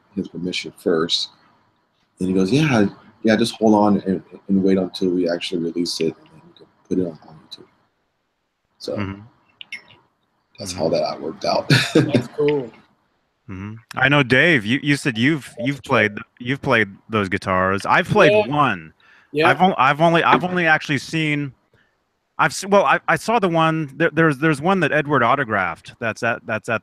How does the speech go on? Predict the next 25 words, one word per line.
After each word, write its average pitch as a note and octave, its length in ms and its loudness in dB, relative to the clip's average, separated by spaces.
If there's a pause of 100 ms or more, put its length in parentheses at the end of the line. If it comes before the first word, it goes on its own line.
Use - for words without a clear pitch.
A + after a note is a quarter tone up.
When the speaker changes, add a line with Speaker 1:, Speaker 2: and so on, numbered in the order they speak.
Speaker 2:
the, G2+ 220 -6
the G2 100 -6
Hard A#2+ 260 0
Rock, G#2+ 420 2 (220)
uh, F#2 320 -6
in, G2 180 -6
uh, F2+ 120 -4
Universal B2 500 0
City. F3 380 -4 (1120)
You C3+ 100 2
know, B2+ 80 2
with, A2 160 0
with A#2 140 -2
the A#2 80 6
huge C3+ 160 8
Fra-, A2+ 220 6
Speaker 1:
Yes. - 200 -6
Speaker 2:
the, A#2+ 160 0
with B2+ 140 0
the A2+ 80 -2
huge C#3+ 220 2
Frankenstein E3 580 0
out C#3+ 180 0
front. D#3+ 400 -2 (140)
Speaker 1:
Ye-, A#2+ 320 6